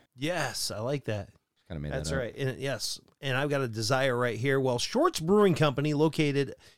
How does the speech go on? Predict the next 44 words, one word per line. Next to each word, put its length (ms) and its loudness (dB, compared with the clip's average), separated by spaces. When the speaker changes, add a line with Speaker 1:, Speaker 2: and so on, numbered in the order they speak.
Speaker 1:
in 180 0
Bel 360 4
Air, 180 4
Michigan. 540 0
If 140 -8
you 60 0
don't 220 2
know 120 2
where 200 2
it 100 -4
is, 200 0
Google 540 12
it. 100 4
Do 100 8
I 60 10
look 160 8
like 220 8
Dora 300 12
to 60 6
you? 240 2
No, 120 -2
I'm 80 -8
kidding. 260 -4
Um, 300 -2
it's 240 0
<laughs> 120 -20
sorry, 280 -6
I 40 -10
got 140 -8
a 40 -6
little 160 -6
angry 320 -8
there. 100 -8
Speaker 2:
Chad 140 0
Speaker 1:
We're 60 0
not 60 4
Speaker 2:
does 80 4
Speaker 1:
sure 120 0
Speaker 2:
get 40 2
Speaker 1:
about 120 0
Speaker 2:
angry. 120 -2
Speaker 1:
geography, 580 2
Speaker 2:
Wow. 80 -16
Speaker 1:
but 20 -20